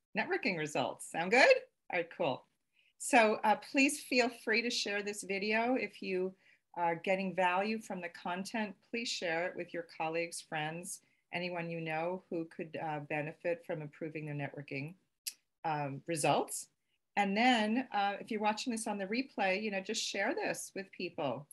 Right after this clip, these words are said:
okay? Just put their, tag them down below and share it with them, okay? And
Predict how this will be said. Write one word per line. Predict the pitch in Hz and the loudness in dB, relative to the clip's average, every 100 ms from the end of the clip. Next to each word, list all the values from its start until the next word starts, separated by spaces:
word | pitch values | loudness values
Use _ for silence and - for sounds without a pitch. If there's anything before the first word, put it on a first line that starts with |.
| 175 | -18
okay? | - 202 233 | -10 -6 -6
Just | 190 190 - | -6 -12 -10
put | 214 - | -12 -4
their, | 190 190 _ _ - | -4 -4 _ _ -6
tag | - 190 196 | -2 0 0
them | 196 185 - | -4 -4 -4
down | 185 180 | -2 -2
below | 185 180 180 214 247 | -2 -4 -2 0 0
and | 202 202 - _ _ _ | -2 -8 -10 _ _ _
share | - 185 | -6 -4
it | 175 | -4
with | 156 156 | -6 -8
them, | 123 131 170 | -10 -12 -16
okay? | - 180 233 - _ _ _ _ _ _ _ - - | -10 -6 -6 -8 _ _ _ _ _ _ _ -8 -4
And | 214 226 233 202 | 2 4 4 0